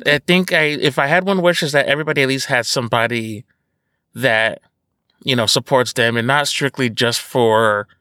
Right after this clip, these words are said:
Speaker 2: the money that they could make or, you know, the fame or notoriety. And, you know, I'm very fortunate to have a partner as well who supports me even when I'm being a complete dumbass. <laughs>
Speaker 1: Right,
Speaker 2: And
Speaker 1: but that's part of being a partner is, is,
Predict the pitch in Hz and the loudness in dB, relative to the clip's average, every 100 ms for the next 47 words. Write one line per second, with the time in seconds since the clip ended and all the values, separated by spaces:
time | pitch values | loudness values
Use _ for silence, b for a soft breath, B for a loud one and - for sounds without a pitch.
0 | _ - 120 123 131 120 117 123 - 131 | _ -2 0 2 2 0 0 -2 0 -2
1 | 117 120 117 117 107 - 110 107 101 90 | 0 2 2 0 -2 -2 -2 -2 -4 -10
2 | 120 110 101 92 - 117 117 113 107 104 | -6 -4 -4 -6 -4 -2 0 0 0 0
3 | 107 110 110 110 107 107 b b b b | 0 2 0 -2 -6 -10 b b b b
4 | b - 117 107 107 110 117 113 139 143 | b -4 -2 0 0 0 0 2 2 0
5 | - 139 135 143 117 110 131 151 175 151 | 2 0 2 -2 0 0 0 2 2 0
6 | - - - 117 - 104 110 107 107 127 | -6 -12 -6 -4 0 0 0 -4 0 2
7 | 165 123 - 113 110 98 139 - 156 170 | 4 2 0 -4 -2 -4 -6 0 2 2
8 | 120 117 113 - b b b b b b | -2 -6 -6 -12 b b b b b b
9 | _ 180 180 175 160 143 123 127 127 113 | _ -2 0 2 2 2 2 0 0 0
10 | 131 123 131 - 135 113 175 233 98 92 | -2 0 0 -2 -2 0 2 2 0 -2
11 | - - - - - - - - _ - | -2 -2 -2 -10 -16 -20 -20 -20 _ -10
12 | - B B B 233 311 302 180 208 - | -8 B B B 2 2 0 0 0 0
13 | - 220 220 175 208 190 185 208 262 160 | 2 2 2 0 0 0 0 0 0 0
14 | 151 151 143 - 185 180 160 151 - - | 0 0 0 -4 -2 0 0 0 -2 -6